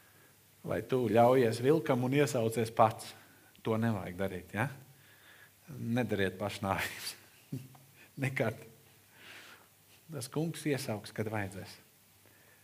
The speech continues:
Un ta-, jo ātrāk griež, jo skaļāk kauc. Es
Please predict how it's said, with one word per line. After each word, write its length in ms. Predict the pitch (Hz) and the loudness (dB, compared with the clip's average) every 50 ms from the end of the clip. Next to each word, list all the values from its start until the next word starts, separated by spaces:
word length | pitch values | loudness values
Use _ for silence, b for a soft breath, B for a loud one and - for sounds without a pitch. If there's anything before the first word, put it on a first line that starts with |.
| b b b b b b b b b - - | b b b b b b b b b -6 -6
Un 120 | 127 120 | -2 2
ta-, 120 | 131 156 - 156 | 2 4 6 6
jo 140 | 156 151 151 | 8 8 10
ātrāk 460 | 165 185 214 - - 160 131 123 120 | 8 8 6 4 2 2 2 2 0
griež, 400 | 135 143 160 185 214 226 185 175 | 2 2 2 4 2 2 0 -2
jo 80 | 135 120 | -4 -4
skaļāk 500 | - - 165 170 175 160 127 120 - - - | 0 2 4 4 6 4 2 0 -2 -4 0
kauc. 380 | - 156 151 123 - - - - - - - - - - - - _ _ _ _ _ _ _ _ _ _ _ _ _ _ - - - - b b b b b b b b b b b b b b b b b _ _ _ b b b b b b b b b b b b b b b b b b b - - - - - - - - - - - - - - - - _ _ _ _ _ _ _ _ _ - - | 2 4 4 2 0 -4 -12 -16 -18 -18 -20 -20 -20 -20 -20 -20 _ _ _ _ _ _ _ _ _ _ _ _ _ _ -20 -20 -20 -20 b b b b b b b b b b b b b b b b b _ _ _ b b b b b b b b b b b b b b b b b b b -20 -20 -20 -20 -20 -20 -20 -20 -20 -20 -20 -20 -20 -20 -20 -20 _ _ _ _ _ _ _ _ _ -6 -4
Es 140 | 135 131 | -4 -4